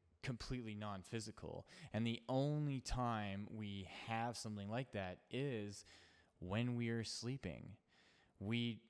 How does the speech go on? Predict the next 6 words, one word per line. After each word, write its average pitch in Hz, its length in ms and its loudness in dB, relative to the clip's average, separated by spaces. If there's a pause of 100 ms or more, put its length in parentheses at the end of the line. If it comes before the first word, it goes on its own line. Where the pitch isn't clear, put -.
(280)
actually 117 920 0
shift 120 680 0
from 104 300 -2
being 110 460 2 (100)
a 101 220 -2 (140)
non-physical 110 1500 0